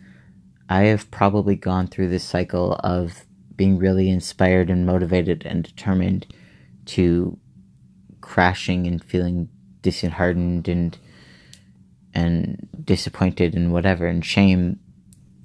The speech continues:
honestly, probably upwards of twenty to forty times easily in one year. Like, it's been a lot. Which is fine.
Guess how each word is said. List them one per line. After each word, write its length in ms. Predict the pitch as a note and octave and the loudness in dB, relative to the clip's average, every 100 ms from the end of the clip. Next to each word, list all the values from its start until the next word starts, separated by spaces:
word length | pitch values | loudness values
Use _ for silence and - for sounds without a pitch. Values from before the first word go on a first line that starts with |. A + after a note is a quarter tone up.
| - - _ _ _ - - - | -20 -20 _ _ _ -20 -10 0
honestly, 680 | G2 G2+ G2 - - B2 | 2 2 0 -6 2 2
probably 840 | B2+ - A2 G2 G2 D#2+ G2 F2+ - _ _ - - | 2 -2 2 2 2 2 2 2 -4 _ _ -20 -4
upwards 480 | G2 - G2+ G2 - | -2 0 0 -2 -2
of 140 | F#2 | -6
twenty 360 | - - F2+ F2+ | -6 -2 0 2
to 80 | E2+ | -2
forty 380 | - G2+ - - | -2 -2 -2 -8
times 420 | - - - - | -8 -8 -10 -6
easily 500 | F2+ F2 - - - - - - | -6 -4 -8 -10 -14 -20 -20 -2
in 160 | F#2+ F#2+ | 2 4
one 180 | F2 - | 2 -2
year. 240 | A#1 - | -6 -6
Like, 200 | - F#2 - | -2 -2 0
it's 180 | G2+ | -2
been 180 | - G2 | 0 0
a 80 | E2 | 0
lot. 320 | - - G1+ - - - - - - - - - - - - - - - - - - _ _ _ - - | -6 -6 -8 -12 -20 -20 -20 -20 -18 -18 -18 -20 -18 -20 -20 -20 -20 -20 -20 -20 -20 _ _ _ -16 0
Which 280 | A#2+ A#2+ | 2 2
is 120 | G2+ - | -2 0
fine. 580 | B2 G#2 D2+ C2+ - | 2 2 0 -4 -8